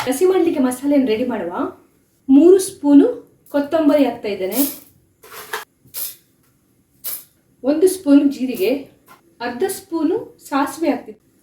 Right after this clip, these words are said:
ಒಂದು ನಾಲ್ಕೈದು ಕಾಳು ಮೆಣಸು, ಒಂದು ಚಿಟಿಕಿ ಈ ಬಡಿಸೊಪ್ಪು ಸೋಪನ್ನು ಹಾಕ್ತಿದ್ದೇನೆ. ಇಷ್ಟೇ ಮೆಂತ್ಯನ ಹಾಕ್ತಿದ್ದೇನೆ. ಎಂಟು ಒಂಬತ್ತು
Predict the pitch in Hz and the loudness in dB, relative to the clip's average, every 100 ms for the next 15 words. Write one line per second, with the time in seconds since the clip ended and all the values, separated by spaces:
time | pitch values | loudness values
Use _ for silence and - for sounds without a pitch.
0 | _ _ 262 269 247 302 349 277 262 403 | _ _ -4 0 0 -2 -2 -2 0 -2
1 | - - _ 277 285 - 185 - 359 - | -2 -12 _ 0 0 -2 -6 -6 -8 -10
2 | _ - - _ _ - 302 359 392 359 | _ -20 -20 _ _ -6 -4 0 0 0
3 | - 285 370 480 466 285 262 247 220 269 | -6 -2 -2 -2 -8 -8 -8 -8 -2 0
4 | 370 339 - - 214 277 277 254 226 214 | 2 0 -6 -8 -6 -4 -2 -4 -8 -10
5 | - 170 170 233 - - - _ _ _ | -12 -14 -10 -8 -10 -12 -20 _ _ _
6 | _ _ 294 - 370 381 320 294 320 285 | _ _ -6 -2 -2 0 0 -2 2 2
7 | 262 - 185 196 285 - - _ - - | 2 -4 -12 -6 -6 -8 -20 _ -20 -20
8 | - _ _ _ _ _ _ 269 302 370 | -20 _ _ _ _ _ _ 2 2 2
9 | 381 359 285 294 294 392 466 - | 2 2 4 2 4 0 0 -6